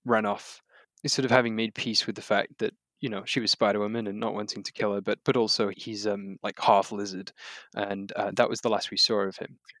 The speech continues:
And we'll put all of the, um, links to this reading list we're sort of following and, and all these comics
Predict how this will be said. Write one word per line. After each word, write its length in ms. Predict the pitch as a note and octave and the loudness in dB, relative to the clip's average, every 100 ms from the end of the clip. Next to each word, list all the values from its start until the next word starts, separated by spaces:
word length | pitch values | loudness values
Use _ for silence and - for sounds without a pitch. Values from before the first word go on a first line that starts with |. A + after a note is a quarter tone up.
| _ - | _ -2
And 320 | A#2 A2+ A#2 | 0 0 -4
we'll 160 | C#3 C3 | -2 -2
put 260 | - D#3+ A#2+ - | 0 -2 -2 -4
all 160 | B2 | -2
of 120 | A2 - | -2 -4
the, 260 | G#2+ G#2 A#2+ | -8 -6 -8
um, 240 | F#2+ F#2+ _ - | -8 -12 _ -6
links 360 | A#2 A#2 - - | -4 -2 0 0
to 360 | - A#2 G#2+ G2+ - | 2 0 -2 -6 -6
this 260 | G#2+ - - | -4 -4 -4
reading 300 | C3 D#3 D#3 | 0 0 2
list 240 | D3+ D3+ C#3 | -2 -6 -4
we're 80 | |
sort 160 | B2+ C#3 | -4 -4
of 60 | C3 | 0
following 500 | C3+ C3 C3 B2+ B2+ | 2 2 0 -2 -4
and, 400 | G#2+ G#2 G2+ G#2+ | -4 -4 -6 -6
and 140 | A2 | -6
all 100 | G#2+ | -6
these 200 | G2+ G2 | -6 -12
comics 580 | - A#2+ A#2 - - - | -4 -2 -2 -4 -4 -4